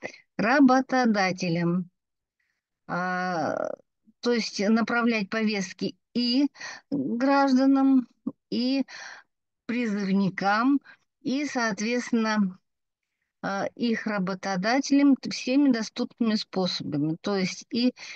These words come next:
через госуслуги, и через личные кабинеты, и, а, путём направления бумажных повесток, а, для сотрудника.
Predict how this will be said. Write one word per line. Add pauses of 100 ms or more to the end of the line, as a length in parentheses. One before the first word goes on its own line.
(200)
через
госуслуги, (520)
и
через
личные
кабинеты, (500)
и,
а,
путём
направления
бумажных (1300)
повесток,
а,
для
сотрудника.